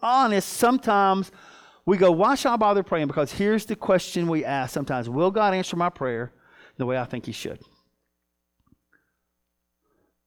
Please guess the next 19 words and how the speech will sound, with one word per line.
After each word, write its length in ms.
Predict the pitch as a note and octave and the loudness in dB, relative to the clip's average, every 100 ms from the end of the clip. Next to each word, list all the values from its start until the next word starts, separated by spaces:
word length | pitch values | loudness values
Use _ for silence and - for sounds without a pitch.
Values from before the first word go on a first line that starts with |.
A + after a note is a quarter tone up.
| _ _ _ - | _ _ _ -2
That's 240 | D3 D#3 | -2 -2
the 100 | - | -4
real 160 | B2+ A2+ | -4 -4
question. 380 | - - - - _ _ _ _ _ _ _ _ | -6 -12 -14 -20 _ _ _ _ _ _ _ _
That's, 240 | - D3 - - | -6 -6 -6 -6
that's 220 | D3 D#3 | -4 -4
the 80 | - | -8
tough 240 | - - | -10 -8
part. 240 | - - _ _ _ _ _ _ | -10 -16 _ _ _ _ _ _
Will 300 | B2+ D#3 G3 | -2 2 4
God 420 | G#3 F3 E3+ D#3+ C3+ | 2 0 0 -2 -2
do 600 | C#3+ C#3 C3 B2+ B2+ - _ | 0 0 0 -2 -4 -12 _
what 120 | C3 | -4
I 60 | C3+ | -4
actually 640 | - C#3+ - - C#3+ C3+ - _ _ _ - | -4 -6 -6 -4 -4 -4 -8 _ _ _ -10
want 320 | A#2+ C#3 - | -6 -6 -6
him 180 | B2+ G#2+ | -8 -8
to 120 | - | -8
do? 160 | F#2+ | -10